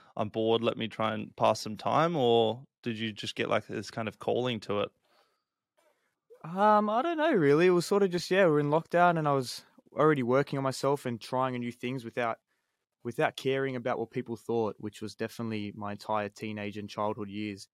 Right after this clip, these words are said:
Speaker 2: It was a lot of, like, what people think of me, and that sort of shaped who I was and how I acted. And then being in lockdown really gave me that whole,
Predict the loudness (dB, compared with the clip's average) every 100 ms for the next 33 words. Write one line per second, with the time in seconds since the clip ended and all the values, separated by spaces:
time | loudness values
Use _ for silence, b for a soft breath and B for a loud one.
0 | _ _ -10 -10 -6 -4 -2 -4 -6 -6
1 | -10 _ _ _ -10 -10 -10 -14 -10 -8
2 | -6 -6 -6 -8 -10 -14 _ _ _ -12
3 | -10 -10 -10 -12 -8 -8 -8 -8 -6 -6
4 | -4 -4 -4 -8 -6 -6 -6 -6 -8 -8
5 | -10 -10 _ _ _ _ -8 -6 -2 0
6 | 0 -2 -2 -2 -2 -2 -4 -4 -4 -4
7 | -4 -6 -8 -6 -6 -6 -10